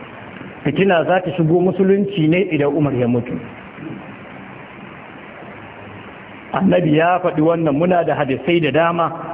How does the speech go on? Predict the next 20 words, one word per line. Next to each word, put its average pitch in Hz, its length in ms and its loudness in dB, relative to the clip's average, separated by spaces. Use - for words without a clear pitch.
Ka 131 100 2
duba 180 280 4
Sahihul 165 480 2
Bukhari, 165 400 2
hadisi 160 400 0
na 151 100 2
dubu 175 300 2
bakwai 185 480 2
da 165 100 2
tis'in 160 400 0
da 135 100 2
shida. 120 280 0
Za 160 220 4
ka - 60 0
gan 160 200 2
shi 165 80 0
daga 143 180 0
Huzaifa 160 560 2
bin 160 160 2
al-Yaman. 135 460 0